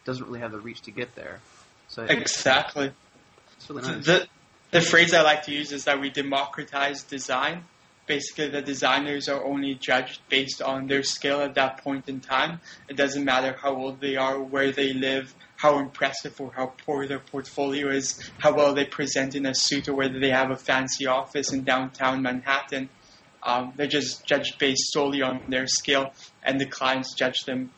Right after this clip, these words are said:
Speaker 2: you know, based on their result and not on anything else. So it's very, very fair, level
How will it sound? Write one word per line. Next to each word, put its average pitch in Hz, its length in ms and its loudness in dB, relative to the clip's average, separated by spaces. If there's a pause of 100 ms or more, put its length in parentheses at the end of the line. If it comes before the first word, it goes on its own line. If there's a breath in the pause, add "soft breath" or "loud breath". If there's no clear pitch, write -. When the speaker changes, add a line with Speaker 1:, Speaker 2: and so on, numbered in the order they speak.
(160)
Speaker 2:
you 135 60 -8
know, 131 100 -2
based 135 320 2
on 135 100 -2
their 131 120 0
result 131 460 0
and 131 120 -2
not 127 160 2
on 127 100 -2
anything 127 460 -4
else. 135 360 2
So 139 80 -4
it's 127 160 -4
very, 131 380 0 (260)
very 156 240 6
fair, 131 460 2
level 127 320 0